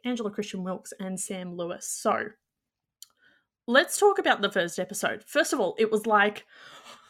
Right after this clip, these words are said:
we get to watch a Matildas documentary. That's so exciting. And can we talk about the fact that they opened this up with the vision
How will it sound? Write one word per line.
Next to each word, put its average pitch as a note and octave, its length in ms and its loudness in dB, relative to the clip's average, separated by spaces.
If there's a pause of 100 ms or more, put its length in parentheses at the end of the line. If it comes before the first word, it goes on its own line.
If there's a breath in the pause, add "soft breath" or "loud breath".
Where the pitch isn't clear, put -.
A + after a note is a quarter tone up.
(140)
we D#4+ 120 6 (100)
get A#3+ 240 2
to C#4 80 4
watch A#3 340 0
a D4 60 0
Matildas A#3+ 760 0
documentary. A#3 680 -4 (140)
That's D#4 260 4
so C#4+ 240 2
exciting. G#3+ 720 2
And A3+ 160 0
can C4 140 -4
we C4+ 100 -2
talk C4 320 0
about G4+ 240 2
the F#4+ 80 -4
fact A#3+ 320 0
that G#3+ 180 -6
they G3+ 220 2
opened C4 380 0
this D4 180 -4
up G3+ 220 0
with G3+ 180 0
the G3+ 80 0
vision F#3 540 -2